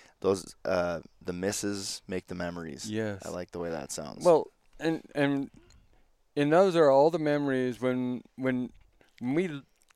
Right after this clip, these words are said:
Speaker 2: go out tonight to the R M E F party.
Speaker 1: Yeah.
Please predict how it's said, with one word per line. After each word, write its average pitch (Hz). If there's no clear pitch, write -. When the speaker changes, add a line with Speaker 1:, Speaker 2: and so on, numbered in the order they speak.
Speaker 2:
go 139
out 131
tonight 110
to 120
the 113
R 123
M 120
E 120
F 113
party. 104
Speaker 1:
Yeah. 90